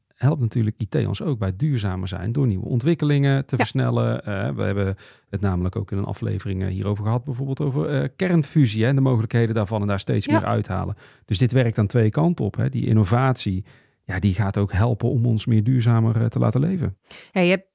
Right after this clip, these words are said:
Speaker 2: twee, eigenlijk twee hoofdstukken daarin. Je hebt het vergroenen van I T en vergroenen met I T.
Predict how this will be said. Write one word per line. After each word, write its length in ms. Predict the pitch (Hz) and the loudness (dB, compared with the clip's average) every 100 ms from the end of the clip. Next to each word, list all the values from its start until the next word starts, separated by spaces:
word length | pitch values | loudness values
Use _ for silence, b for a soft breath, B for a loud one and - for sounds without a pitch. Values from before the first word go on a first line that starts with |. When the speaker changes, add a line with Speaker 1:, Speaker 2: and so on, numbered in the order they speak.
| _ | _
Speaker 2:
twee, 200 | 185 190 | -2 0
eigenlijk 320 | 196 - 180 | -2 -4 -10
twee 200 | - 208 196 | 0 2 4
hoofdstukken 420 | 214 - 247 214 | 2 -2 -6 -4
daarin. 240 | 196 202 | -4 -2
Je 120 | 214 | -2
hebt 140 | 190 - | -2 -8
het 80 | - | -8
vergroenen 540 | 180 - 196 208 170 | -6 -4 2 2 2
van 260 | - 170 226 | 0 -2 -2
I 160 | 208 | -6
T 60 | 202 | -6
en 360 | 190 185 175 170 | -6 -6 -8 -8
vergroenen 420 | 165 - 165 156 | -10 -6 -4 -2
met 200 | 143 - | -4 -8
I 80 | |
T. 80 | - | -12